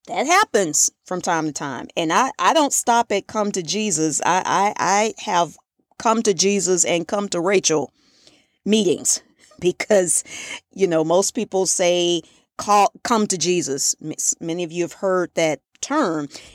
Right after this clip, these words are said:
And that, that essentially means, you know, you have to have a serious, uh, kind of awakening. You, you, you have to come to certain conclusions,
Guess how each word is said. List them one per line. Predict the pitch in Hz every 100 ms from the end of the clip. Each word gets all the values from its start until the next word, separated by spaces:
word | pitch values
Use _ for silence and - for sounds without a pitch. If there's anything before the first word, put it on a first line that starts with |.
| -
And | 233 262
that, | 262 269
that | 226 240
essentially | 240 - 254 - 220
means, | 196 190 185 185 190
you | 190
know, | 175
you | 165 160 196 208 208 196
have | - 190 -
to | 185
have | 180 170
a | 156
serious, | - - - 220 208 202 185 175 165 - - - _ _ _ _ _ _ _ _ - - - _ _ _
uh, | 190 170 160 - -
kind | 202 196
of | 185 -
awakening. | 196 175 202 - 185 170 160 147 139
You, | - 160 175 151
you, | 160 175 175
you | - 160
have | 185 190 185
to | - 165 -
come | - 214 214 208
to | - 220 196 180 170 165 - - -
certain | - - 196 180 170
conclusions, | 160 165 156 - 294 285 180 165 156 151